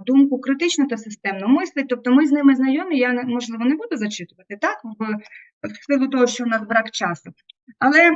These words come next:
як таких, е, е... методів, чи, можливо, окремих видів робіт, окремих видів контролю, щоб ви... щоб визначити стан сформованості наскрізних умінь, їх немає.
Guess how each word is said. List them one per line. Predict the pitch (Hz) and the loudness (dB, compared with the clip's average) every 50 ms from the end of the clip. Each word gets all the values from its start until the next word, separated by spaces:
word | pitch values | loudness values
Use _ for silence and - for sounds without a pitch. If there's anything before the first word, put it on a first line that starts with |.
| 294 262 | 2 -2
як | 240 247 247 254 294 294 302 | -2 0 2 2 2 0 0
таких, | - 294 285 - 320 320 294 - - - - | -2 -2 -2 0 0 0 0 -2 -4 -8 -8
е, | 233 | -6
е... | 233 214 214 214 214 214 208 208 208 202 202 202 202 - _ _ _ _ _ _ _ _ _ _ _ _ _ _ _ _ _ _ _ _ _ _ _ _ - 302 240 - - 214 208 202 214 | -4 -2 0 2 2 2 2 2 2 2 0 0 -4 -10 _ _ _ _ _ _ _ _ _ _ _ _ _ _ _ _ _ _ _ _ _ _ _ _ -18 -16 -16 -12 -8 -6 -6 -2 0
методів, | 240 247 285 - - 466 466 311 240 - - - _ _ _ _ _ _ _ _ _ _ _ _ _ _ _ _ _ _ _ _ | 2 2 2 2 0 -2 0 0 -2 -2 -4 -14 _ _ _ _ _ _ _ _ _ _ _ _ _ _ _ _ _ _ _ _
чи, | - - 262 | 0 4 6
можливо, | 269 254 240 262 277 262 254 | 6 6 6 4 2 2 2
окремих | 240 247 247 269 285 285 247 226 208 214 | 0 -2 0 2 4 4 4 2 2 -2
видів | 208 214 254 247 214 202 190 190 | -2 0 0 0 -2 -2 -6 -8
робіт, | 190 185 175 185 214 302 339 - - | -8 -10 -8 -4 -4 -4 -4 -4 -6
окремих | - 208 - 226 240 247 233 226 214 202 | -12 -6 -2 0 2 2 2 0 -2 -4
видів | 202 214 185 180 180 175 - | -4 -4 -4 -4 -6 -10 -10
контролю, | 202 220 214 233 302 359 403 349 247 | -10 -8 -6 -4 -2 0 0 0 0
щоб | - - - 247 208 208 208 | -2 -6 -8 -12 -12 -8 -4
ви... | 254 277 277 - - | -4 -4 -4 -4 -8
щоб | - - 247 220 214 | -14 -12 -14 -8 -4
визначити | 269 285 277 247 240 - - - 220 | -2 0 2 2 0 -2 -6 -14 -14
стан | 214 - 240 247 247 247 | -8 -4 -2 -2 -2 -2
сформованості | - - 233 220 233 233 226 214 214 208 208 - - 214 | -6 -10 -8 -6 -6 -6 -4 -4 -4 -4 -6 -6 -4 -4
наскрізних | 214 208 - 220 214 214 220 214 214 247 | -4 -4 -4 -6 -6 -4 -4 -4 -2 0
умінь, | 247 262 302 330 294 | 0 0 2 2 0
їх | 254 - - | -2 -2 -2
немає. | 233 220 208 190 185 185 196 226 302 | -2 -2 -2 -2 -4 -4 -6 -6 -8